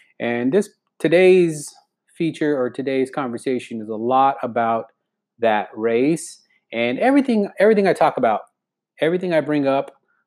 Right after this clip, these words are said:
on A Coffee with Chachi is about something that I've learned, something that I've accomplished. This is where we're gonna be talking about nothing but personal stories as we move through these episodes. And, and again, welcome to episode two.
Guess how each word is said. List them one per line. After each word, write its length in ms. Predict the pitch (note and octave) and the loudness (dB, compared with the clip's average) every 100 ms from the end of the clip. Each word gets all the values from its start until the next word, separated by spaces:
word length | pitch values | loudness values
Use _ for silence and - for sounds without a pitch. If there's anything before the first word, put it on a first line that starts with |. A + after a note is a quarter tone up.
| _ | _
on 420 | B2 B2 B2+ B2 B2 B2 | -6 -2 -2 -4 -8 -12
A 80 | |
Coffee 360 | - C#3 C3+ C3 | -2 0 2 2
with 180 | B2 A#2+ | 0 2
Chachi 600 | D3 C3+ B2+ B2+ A2+ A2+ _ _ _ | 2 2 2 -2 -4 -8 _ _ _
is 240 | C#3+ E3+ E3 | 2 4 4
about 580 | D3+ C#3 C3+ B2+ - _ _ _ _ | 4 4 6 2 -4 _ _ _ _
something 420 | - D#3+ D3 D#3 | -6 -4 0 0
that 120 | C#3 B2 | 2 2
I've 180 | A2 | 2
learned, 440 | A#2 A2 B2+ D#3 C#3+ _ | -2 -2 -2 -4 -8 _
something 340 | C#3 A#2 B2+ | -10 -6 -2
that 140 | A#2+ | -2
I've 140 | A2 G#2+ | -2 -6
accomplished. 580 | G#2 C3 C3 B2+ A#2+ B2+ | -8 -8 -6 -6 -6 -10
This 160 | - | -10
is 160 | B2 A#2+ | -10 -8
where 320 | C3+ D#3 G3 | -6 0 2
we're 120 | G3 | 2
gonna 140 | F#3 E3+ | 2 -2
be 100 | E3 | 0
talking 280 | D#3 C#3+ | 0 0
about 160 | C3 B2 | 0 0
nothing 160 | B2+ - | -2 -6
but 140 | - | -4
personal 340 | B2+ A2+ A#2 | -4 -6 -10
stories 480 | G2+ - G#2 G#2 G2+ | -8 -4 -4 -4 -6
as 100 | G2+ | -10
we 80 | A2 | -8
move 220 | G#2 G2+ | -10 -10
through 160 | - G2+ | -12 -10
these 160 | G2+ | -6
episodes. 480 | G2+ F#2+ - G#2 G2 | -6 -8 -8 -8 -6
And, 100 | A2 - _ _ _ | -12 -14 _ _ _
and 100 | A#2+ | 0
again, 220 | A#2+ B2 | 2 4
welcome 280 | C3 D3 C#3+ | 4 4 4
to 200 | B2 A2 - _ _ - | 4 0 -6 _ _ -4
episode 560 | C#3 C#3 - C3 A2+ | -2 -2 0 0 0
two. 380 | - F3 C#3+ | 2 4 4